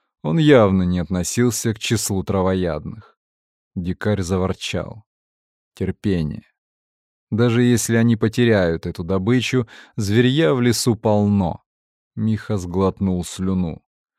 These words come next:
Но вот свинья издала короткий резкий звук и затрусила прочь. Выждав несколько мгновений, мало ли, вдруг это хитрый план такой. Миха спустился.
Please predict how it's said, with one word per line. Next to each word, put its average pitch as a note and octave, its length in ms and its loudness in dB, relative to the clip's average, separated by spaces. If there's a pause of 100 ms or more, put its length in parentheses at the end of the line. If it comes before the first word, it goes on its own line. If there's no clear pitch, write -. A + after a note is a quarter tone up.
(500)
Но B2 240 4
вот E3 180 0
свинья C#3 540 2
издала B2 420 6
короткий A2+ 680 2
резкий G2 440 0
звук G2+ 520 -2 (260)
и G#2+ 60 0
затрусила F#2+ 720 -2
прочь. F2 580 -6 (640)
Выждав G2+ 640 2
несколько F2+ 580 -4
мгновений, G#2 880 -4 (360)
мало G#2 400 -2
ли, D#2+ 200 -6 (100)
вдруг G2 440 -8
это A#2 220 0
хитрый G#2 420 -2
план F2+ 380 -2
такой. - 500 -12 (420)
Миха A2 300 2
спустился. - 920 -6